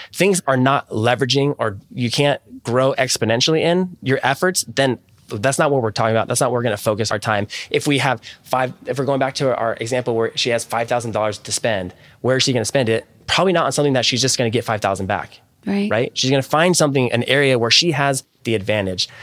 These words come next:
Speaker 1: Running this math and knowing, you know, where she can have, apply that money to that growth factor, that's where her unfair advantage is, right?
Speaker 2: Mm-hmm.
Speaker 1: Like, that's where she knows she's gonna get a two X return, three X return.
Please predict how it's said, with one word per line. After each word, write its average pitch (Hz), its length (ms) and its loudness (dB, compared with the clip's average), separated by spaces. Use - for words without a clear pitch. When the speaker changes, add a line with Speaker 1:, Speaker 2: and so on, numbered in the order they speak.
Speaker 1:
Running 160 400 4
this 147 160 2
math 113 320 4
and 107 140 2
knowing, 127 440 2
you 113 120 0
know, 101 260 0
where 131 400 2
she 143 220 2
can 117 140 2
have, 107 380 0
apply 120 380 0
that 110 140 0
money 110 220 0
to - 160 0
that 104 200 -2
growth 104 440 -2
factor, 185 520 -2
that's - 200 2
where 151 100 4
her 143 180 2
unfair 127 320 2
advantage 101 380 -2
is, - 360 -6
right? 104 200 4
Speaker 2:
Mm-hmm. 98 60 -2
Speaker 1:
Like, 107 140 -2
that's 127 180 2
where 135 80 2
she 131 120 2
knows 113 200 4
she's 113 160 2
gonna 113 120 2
get 104 260 2
a 110 120 -2
two - 300 -2
X 107 140 0
return, 98 320 -2
three 113 240 -2
X 104 160 -2
return. 98 380 -2